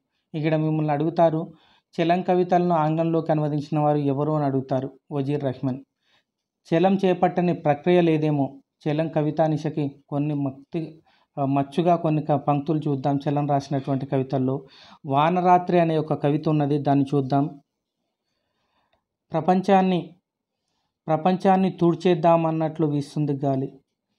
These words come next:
నల్లని రాత్రి ఇంకా నల్లని మబ్బులు. వస్త్రాలు కప్పుకొని ఏడుస్తుంది,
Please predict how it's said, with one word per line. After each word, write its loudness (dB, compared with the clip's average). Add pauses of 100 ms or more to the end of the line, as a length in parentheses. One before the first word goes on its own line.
(120)
నల్లని 2
రాత్రి 4
ఇంకా 2
నల్లని 0
మబ్బులు. -2 (920)
వస్త్రాలు 4
కప్పుకొని 0
ఏడుస్తుంది, -2